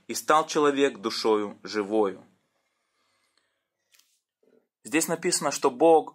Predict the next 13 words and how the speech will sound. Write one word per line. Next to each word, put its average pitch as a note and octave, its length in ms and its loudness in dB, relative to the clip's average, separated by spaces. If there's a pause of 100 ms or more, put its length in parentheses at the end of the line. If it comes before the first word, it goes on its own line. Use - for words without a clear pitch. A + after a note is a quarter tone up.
(120)
Он C3 160 -2
создал D#3 540 2
человека C3 540 -2
из - 160 -4
праха A#2 400 0
земного. A2 480 -2
И G#2+ 80 -4
вот B2+ 160 -6
это E3+ 160 -2
слово D#3+ 380 2
«яцар» C#3 500 2 (480)
Бог D3+ 220 -2
со-, - 260 -6